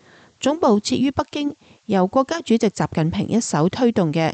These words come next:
亞洲基礎設施投資銀行，亦即係亞投行，喺二零一六年啟動，旨在對抗西方對世界銀行同I M F嘅主導地位。另外，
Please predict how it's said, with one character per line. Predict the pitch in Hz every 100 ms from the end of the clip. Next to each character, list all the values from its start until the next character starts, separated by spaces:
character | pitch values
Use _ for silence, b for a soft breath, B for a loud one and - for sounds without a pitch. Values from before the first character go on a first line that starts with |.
| -
亞 | 202
洲 | 214 233
基 | 233 247
礎 | - 160
設 | -
施 | 165 220 220
投 | - -
資 | - 233
銀 | 143
行， | 151 143 143 b b b
亦 | 196
即 | 190
係 | 233 190 165
亞 | 175 175
投 | -
行， | - 175 143 202 b b _
喺 | 180 196 185
二 |
零 | 139 180
一 |
六 | 247 175
年 | 147 127
啟 | - 147
動， | 202 165 139 - b b b _
旨 | 202
在 | 190 165
對 | 180
抗 | 175 185 175
西 | - 240
方 | - 262 254
對 | 165
世 | 151 170
界 | 160
銀 | 143 127
行 | 151 135 - B B
同 | - 170
I | - 214
M | 214 214
F | 202 - -
嘅 | 160 139 -
主 | -
導 | 156 160
地 | 151 135
位。 | 151 139 - _ _ _ _ _ _ b b b
另 | 180 165
外， | 156 147